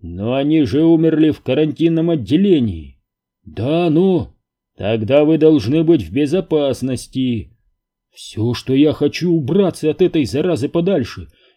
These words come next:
Неужели я слишком много прошу? Как я понимаю, все остальные жмутся к оранжерее. Так с какой стати меня бросают здесь? Доктор, это решение принимать не вам.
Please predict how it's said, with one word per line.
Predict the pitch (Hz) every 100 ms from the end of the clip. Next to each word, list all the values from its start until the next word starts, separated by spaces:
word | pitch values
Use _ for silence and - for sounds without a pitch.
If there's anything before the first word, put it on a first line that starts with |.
| -
Неужели | 123 196 123 226 196
я |
слишком | 175 185 208 - 185
много | 208 196 180
прошу? | 180 185 - 214 135 80 _ _ _ _ -
Как | 131 147
я | 180
понимаю, | 135 160 185 190 170
все | - 180
остальные | 170 - 165 196 190
жмутся | 107 139 190 -
к | 170
оранжерее. | 165 151 101 175 226 170 85 69 _ _
Так | - 170
с | -
какой | 196 196 226
стати | - - 208 -
меня | 165 196 180
бросают | 180 175 190 160
здесь? | 92 120 220 143 - - _ _ _ _ _ _ _ _ -
Доктор, | 92 87 123 165 165 185 147 92 69 _ _ _ -
это | 92 113 123 131
решение | 143 - 143 143 147
принимать | - 131 143 151 160 139
не | 131 151
вам. | 165 185 143 101 76